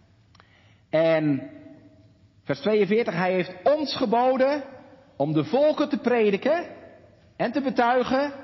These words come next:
dat Jezus degene is die door God is aangesteld tot rechter van levenden en doden."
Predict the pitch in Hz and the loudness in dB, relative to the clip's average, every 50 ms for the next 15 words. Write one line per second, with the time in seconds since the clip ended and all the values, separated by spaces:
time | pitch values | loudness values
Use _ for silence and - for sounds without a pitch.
0 | - - - - - - - - 127 123 135 147 220 254 277 233 240 254 202 226 | -18 -20 -20 -20 -20 -14 -8 -6 -6 -2 0 2 2 2 2 0 -2 0 0 0
1 | - - 214 220 214 208 196 185 196 185 170 170 165 151 147 131 - 147 - 240 | 0 0 2 2 2 2 0 0 0 0 0 0 0 0 0 0 0 -2 -4 -2
2 | - 208 196 - - - 175 180 185 175 - 160 147 - - - 151 147 143 139 | 0 -2 -2 -4 -2 -2 -2 -2 -2 -2 -4 -6 -6 -4 -2 0 0 0 0 -4
3 | - - - 120 107 123 123 160 180 175 156 143 - 160 147 127 147 123 117 110 | -6 -6 -6 -6 -4 -2 -2 -2 -2 -4 -6 -6 -6 -4 -4 -2 -2 -2 -2 0
4 | 117 143 156 175 180 175 143 165 156 151 151 151 147 147 147 - - - - - | 0 0 0 2 0 0 -2 -4 -2 0 2 2 0 0 -4 -10 -18 -20 -20 -20
5 | - - - - - _ _ _ _ _ _ _ - 120 120 113 113 101 92 90 | -20 -20 -20 -20 -20 _ _ _ _ _ _ _ -8 -6 -2 0 0 0 0 -2
6 | 92 85 76 73 71 | -2 -6 -8 -10 -12